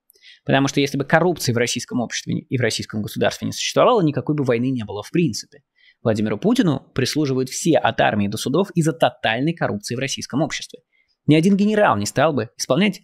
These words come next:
преступный приказ, если бы не коррупция внутри власти. Коррупция не только денежная, но и касающаяся разделения властей, того, как оно устроено, кто кому подчиняется и так далее.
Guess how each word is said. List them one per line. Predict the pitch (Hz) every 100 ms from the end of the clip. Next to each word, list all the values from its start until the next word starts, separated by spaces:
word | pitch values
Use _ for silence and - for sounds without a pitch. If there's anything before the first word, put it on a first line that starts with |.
| _ _ -
преступный | 151 - 110 98
приказ, | 110 - 165 - - _ _ _
если | - 160 170
бы | 156 151 -
не | 151 151 -
коррупция | - 156 175 - 127
внутри | 113 113 123 123 123 _ _
власти. | 127 160 101 - - - -
Коррупция | - 208 220
не | 214
только | 254 -
денежная, | 151 180 185 127 110 - - - - -
но | 214
и | 185
касающаяся | 151 175 175 - - 127
разделения | 120 147 254 226 131
властей, | 120 113 - 190 214 196
того, | 175 208
как | 147
оно | 139 131
устроено, | - - 202 220 185 139
кто | - 214
кому | 214 131 123
подчиняется | 139 - 160 196 233 175 156
и |
так | 147 160
далее. | 170 151 -